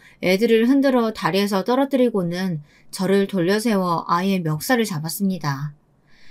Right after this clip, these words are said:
애들이 주저앉아 엉엉 울기 시작하자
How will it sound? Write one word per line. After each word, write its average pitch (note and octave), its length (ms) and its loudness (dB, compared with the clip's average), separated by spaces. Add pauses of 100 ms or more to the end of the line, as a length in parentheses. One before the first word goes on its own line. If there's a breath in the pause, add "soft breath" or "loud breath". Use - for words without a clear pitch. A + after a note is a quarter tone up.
(360 soft breath)
애들이 A3 340 6
주저앉아 G#3 800 2
엉엉 G#3 480 4
울기 F#3+ 280 -2
시작하자 F3 760 -4